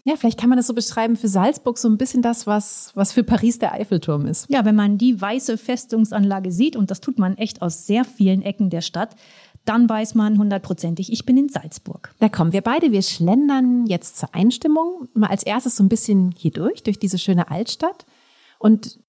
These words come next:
Speaker 1: du hast es ja gerade schon gesagt, sehr viel hier ist in der Barockzeit entstanden, also im siebzehnten und achtzehnten Jahrhundert.
Speaker 2: Ja,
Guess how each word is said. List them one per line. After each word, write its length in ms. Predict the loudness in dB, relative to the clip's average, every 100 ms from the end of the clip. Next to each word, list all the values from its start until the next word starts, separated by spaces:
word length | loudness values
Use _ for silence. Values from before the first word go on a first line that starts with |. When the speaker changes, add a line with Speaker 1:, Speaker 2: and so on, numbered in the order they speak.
| _ _
Speaker 1:
du 200 | -2 0
hast 160 | 0 0
es 80 |
ja 80 | -2
gerade 240 | -2 -6 -2
schon 100 | -2
gesagt, 520 | 0 -2 -2 -4 -8
sehr 480 | -6 -2 0 2 0
viel 340 | 0 2 2
hier 220 | 2 0
ist 120 | 0 -2
in 60 |
der 60 | -2
Barockzeit 520 | -4 -8 -6 -4 -2
entstanden, 520 | -2 -2 -2 -2 -2
also 260 | -2 -2 -2 _
im 180 | 0 0 0 _
siebzehnten 560 | -10 -6 0 2 2
und 140 | -2 -6
achtzehnten 440 | -10 -6 -6 -4
Jahrhundert. 560 | -4 0 0 -2 -4 0
Speaker 2:
Ja, 240 | 2 2